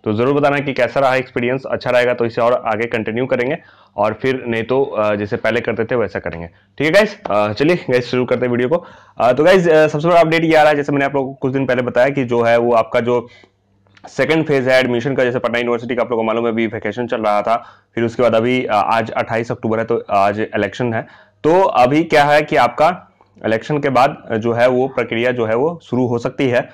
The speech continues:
तो उसी के संदर्भ में ये खबर आ रही है कि आपका जो है वो उनतीस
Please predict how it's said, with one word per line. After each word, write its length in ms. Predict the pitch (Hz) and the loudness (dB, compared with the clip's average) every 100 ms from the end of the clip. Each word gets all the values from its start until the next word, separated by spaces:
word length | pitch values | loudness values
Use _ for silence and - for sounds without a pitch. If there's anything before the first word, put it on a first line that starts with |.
| - - - | -20 -16 -4
तो 80 | 117 | -4
उसी 180 | 117 | -2
के 80 | 175 | -2
संदर्भ 300 | 170 160 156 | 0 2 2
में 100 | 160 | 2
ये 140 | 156 156 | 0 0
खबर 220 | 156 147 | 2 4
आ 60 | |
रही 120 | 143 151 | 4 2
है 60 | |
कि 100 | 147 | 0
आपका 220 | 131 131 | 0 0
जो 140 | 139 143 | 0 0
है 100 | 135 | 2
वो 120 | 135 | 0
उनतीस 540 | 135 120 120 185 - | 0 -2 0 -4 -6